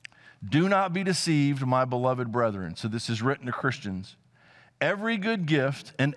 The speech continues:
every perfect gift is from above and comes down from the Father of lights, and this is how he's described,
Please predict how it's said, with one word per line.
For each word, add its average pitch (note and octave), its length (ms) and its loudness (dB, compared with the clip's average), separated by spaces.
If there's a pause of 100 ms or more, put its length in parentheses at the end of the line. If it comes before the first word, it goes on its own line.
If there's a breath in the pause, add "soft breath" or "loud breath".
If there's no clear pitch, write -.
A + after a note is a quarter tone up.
every G#3 360 0
perfect E3 580 -2
gift B2+ 420 -2
is B2+ 140 -2
from D3+ 240 0
above A#2 600 2
and A#2+ 140 -2
comes C3+ 300 0
down E3 400 2
from D3 160 -2
the B2+ 100 -2
Father F#3 440 4
of E3 100 -2
lights, G#2 560 0 (560 soft breath)
and A2 160 -2
this C3 140 -2
is B2+ 120 -2
how D3+ 200 2
he's D3 180 -2
described, A#2 680 2